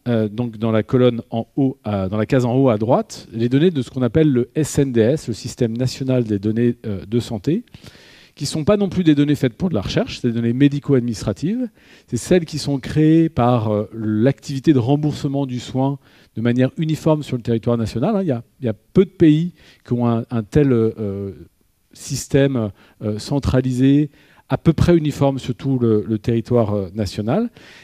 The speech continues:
Eh bien, euh, là, euh, c'est aussi une source de données, euh, trans-établissement, qui peut permettre de répondre, euh, à des questions. Donc, à gauche,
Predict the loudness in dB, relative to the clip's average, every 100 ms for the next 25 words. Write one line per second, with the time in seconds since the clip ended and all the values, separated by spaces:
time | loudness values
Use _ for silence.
0 | -12 0 2 4 2 0 0 2 2 2
1 | -4 -10 -6 -2 -2 -4 -2 2 4 2
2 | 0 -4 -2 -4 -2 2 2 2 -2 _
3 | _ -6 -6 -6 -6 -2 -2 0 -2 -2
4 | -6 -6 -8 _ _ -12 -4 0 2 0
5 | 0 0 -2 -4 -4 -4 -4 -2 -2 -4
6 | -8 -10 _ _ _ _ _ _ -20 -20
7 | -20 -20 _ _ _ _ -20 _ _ _
8 | 2 2 0 -12 _ _ _ -20 _ -4
9 | -2 0 2 0 -2 -8